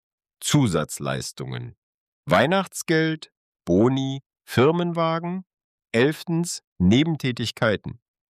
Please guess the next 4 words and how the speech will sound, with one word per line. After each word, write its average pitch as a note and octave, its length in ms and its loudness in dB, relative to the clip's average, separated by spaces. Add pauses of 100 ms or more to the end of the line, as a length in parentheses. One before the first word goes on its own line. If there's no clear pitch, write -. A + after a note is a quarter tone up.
Erlaubt G2 680 2
oder A#2+ 200 2
genehmigungspflichtig? C3 1400 -2 (360)
Zwölftens, A#2+ 840 0